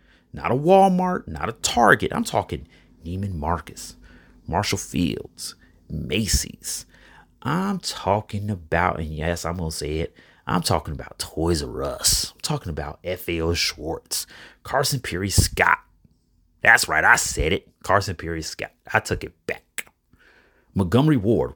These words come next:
Woo! Yes, I said Montgomery Ward. For those who don't know, or dare I say, I'm from Chicago.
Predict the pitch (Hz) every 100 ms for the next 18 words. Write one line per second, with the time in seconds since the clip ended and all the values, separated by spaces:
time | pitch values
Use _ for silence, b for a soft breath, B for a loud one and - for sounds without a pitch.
0 | - 233 - _ _ - 107 113 139 120
1 | - 82 71 82 78 65 - - 73 80
2 | 95 120 127 180 117 104 _ _ _ _
3 | _ _ _ _ _ _ _ _ - 95
4 | 90 85 90 101 - 151 208 _ _ _
5 | _ _ _ _ _ _ - - - -
6 | 240 226 180